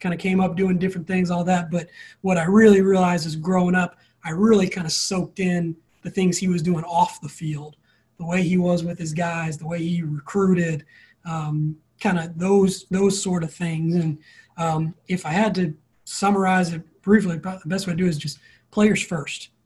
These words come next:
Um, this is, this is not, uh, some people call it, you know, entertainment business. Some people call it, um, you know, all these other things. It is a service business. If you're a coach,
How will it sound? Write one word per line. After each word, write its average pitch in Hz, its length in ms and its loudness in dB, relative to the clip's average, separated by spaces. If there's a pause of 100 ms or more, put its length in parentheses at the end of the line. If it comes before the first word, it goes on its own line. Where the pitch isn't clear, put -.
(240)
Um, 156 440 -4 (360)
this 190 220 -2
is, 185 400 0 (360)
this 180 200 -4
is 165 160 -4
not, 185 580 -2 (160)
uh, 165 200 -4
some 196 200 -2
people 196 160 4
call 190 240 0
it, 180 80 -8
you 180 80 -2
know, 160 160 -4
entertainment 190 640 -2
business. 185 540 -2 (360)
Some 175 220 -4
people 180 240 -4
call 175 400 -2
it, 175 260 -6 (380)
um, 151 640 -6 (280)
you 165 120 -4
know, 151 300 -6 (400)
all 180 100 -4
these 180 160 -2
other 170 160 -4
things. 180 280 -2 (280)
It 202 80 0
is 214 160 2
a 156 200 -4
service - 960 -2 (140)
business. 143 420 -12
If 151 80 -8
you're 202 240 4
a - 40 -10
coach, - 680 -2